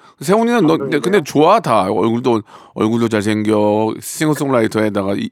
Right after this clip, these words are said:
Speaker 1: 뭐, 영어 공부, 영어도 이제 공부한다면서요?
Speaker 2: 예, 예. 그리고 영어도 열심히 하고 있습니다.
Speaker 1: 왜, 해-, 해외 진출하려고요?
Speaker 2: 아유, 뭐, 언어에 관심이 많아가지고,
Speaker 1: 예,
Speaker 2: 뭐,
Speaker 1: 예.
Speaker 2: 진출을 하면 또 좋죠.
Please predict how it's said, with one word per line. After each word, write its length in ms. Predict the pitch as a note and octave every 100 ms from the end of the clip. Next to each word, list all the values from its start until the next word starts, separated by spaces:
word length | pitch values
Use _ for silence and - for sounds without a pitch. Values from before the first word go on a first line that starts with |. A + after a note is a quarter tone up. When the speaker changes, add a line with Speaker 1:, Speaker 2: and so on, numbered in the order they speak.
| -
Speaker 1:
뭐, 120 | A#2+
영어 220 | C#3+ F#3+
공부, 220 | F#3 F3+ C3
영어도 360 | F3 G#3+ G3+
이제 120 | F#3+
공부한다면서요? 960 | E3+ D#3+ E3+ E3+ E3+ F3 G3 F#3+ F#2 D2 - _ _ _
Speaker 2:
예, 40 | C3+
예. 380 | F3 E3+ D#3 C#3+
그리고 240 | C#3+ D3 C#3
영어도 680 | C#3 D3+ C#3+ C3+ B2 B2+
열심히 220 | B2 B2 C#3
하고 140 | B2+
있습니다. 260 | - G#2+ D#3+
Speaker 1:
왜, 140 | D3+
해-, 100 | D#3+ -
해외 200 | E3+ G#3
진출하려고요? 760 | E3+ E3+ E3+ E3 D#3 F#3 E4 D#4+ _ _ _ _ _ _ _ _
Speaker 2:
아유, 260 | F3+ G#3+ G#3+
뭐, 720 | G#3 G#3+ G#3+ G#3 G3 E3 C3
언어에 800 | - D3 E3+ G3 G#3 A#3 A3+ A3
관심이 340 | - D#3+ E3 G3
많아가지고, 800 | C3+ D3+ D3+ C3 C3+ G3 F#3 D3+
Speaker 1:
예, 60 |
Speaker 2:
뭐, 80 | C3+
Speaker 1:
예. 60 | G#2+
Speaker 2:
진출을 260 | F#2+ A#3 A#3+
하면 220 | B3 A#3
또 80 | A3
좋죠. 560 | D3+ D3+ F#3+ E3 A#2+